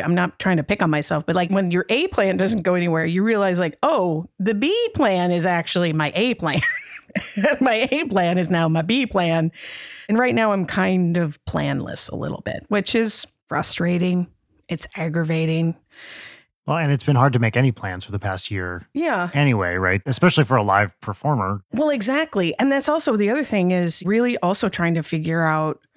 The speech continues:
Speaker 1: what it is that I like about this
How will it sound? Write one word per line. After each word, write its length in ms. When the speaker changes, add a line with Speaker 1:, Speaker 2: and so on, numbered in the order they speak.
Speaker 1:
what 320
it 160
is 420
that 240
I 100
like 260
about 300
this 420